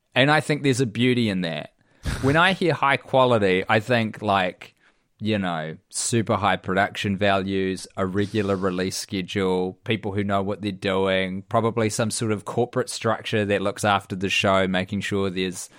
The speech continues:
you know, regular stuff that goes out and technical glitches are figured out and whatnot. But I, I,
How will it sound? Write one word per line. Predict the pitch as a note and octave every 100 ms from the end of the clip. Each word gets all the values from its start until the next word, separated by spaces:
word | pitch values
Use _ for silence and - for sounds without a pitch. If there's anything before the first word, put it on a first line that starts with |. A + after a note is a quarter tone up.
| - - - _ -
you | G2+
know, | F#2+
regular | F2+ G2 G2+ G2
stuff | - - G2 -
that | F#2+
goes | - G#2 G2 G2+
out | F#2+ F#2 F#2 F2+
and | E2+
technical | - A2+ G#2+ - F#2+
glitches | G2 G#2+ - G#2 F#2+
are | G2
figured | - - A2+ G2+ G#2
out | G2+ G2+ G2 F#2+
and | F#2+
whatnot. | G2 G2 F#2+ G#2 G2 -
But | C3+ A#2+ -
I, | C3 D3+ D3+ - _ _ _
I, | A#2+ C#3 E3+ D#3+